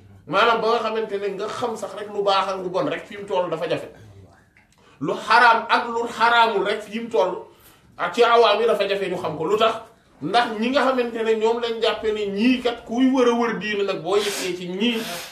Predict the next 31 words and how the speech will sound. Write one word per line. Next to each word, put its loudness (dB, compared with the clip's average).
war 4
ngaa 4
mën 2
a -2
nag -4
fa 4
nga 2
waroon 4
a 2
yam, 2
ñooñu 4
ci -14
seen 2
bopp 0
ñoom -2
ñoo -2
nekk -8
ci -12
gën -8
a -8
doy 2
waar 2
ci -4
mbir -6
yi. -10
Maanaam 4
ay 4
mbir 6
yoo 4
xamante -2
ne -2